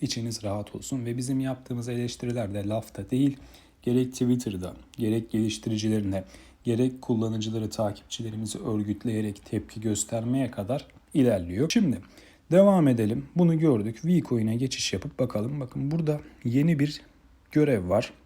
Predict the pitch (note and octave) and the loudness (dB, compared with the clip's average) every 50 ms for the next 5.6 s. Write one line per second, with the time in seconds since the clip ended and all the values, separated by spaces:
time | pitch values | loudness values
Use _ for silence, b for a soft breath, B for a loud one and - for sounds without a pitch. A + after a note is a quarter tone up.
0 | _ - - - A#2+ G#2+ G2 - - G#2+ G2 F2 F2+ F#2+ F#2 A2 D3 D3+ B B | _ -8 -2 0 0 0 0 -4 -4 -4 -4 -4 -4 -2 2 2 2 2 B B
1 | B B B B B B B - F3+ F#3 E3+ D#3+ D#3+ D#3 - D#3+ D3+ D3+ D3 D3 | B B B B B B B 2 4 6 6 6 4 4 4 2 2 4 2 0
2 | C#3 - - A2 G#2 F#2+ G2 G#2 F#2+ E2+ - - - G#2+ A2+ B2 - - - D#3 | 0 0 -2 -2 -2 -2 -4 -6 -6 -6 -8 -8 -6 -8 -8 -8 -10 -10 -4 -2
3 | C#3+ B2 - - - A2+ A2 G#2+ - - B2 A2 G#2 G2+ G2 A2 A2 G#2+ A2+ G#2+ | -2 -2 -2 -4 -6 -6 -6 -6 -6 -6 -6 -4 -4 -4 -4 -4 -2 -2 -2 -4
4 | - - B B B B B B B B B B _ - A#2 A#2+ A#2+ A2+ - - | -4 -8 B B B B B B B B B B _ 2 4 6 4 4 4 0
5 | G#2 F#2+ F#2 F2 F2 F2 F2 G#2 A#2+ C#3 D#3 | -4 -4 -4 -6 -6 -6 -2 -2 0 0 -2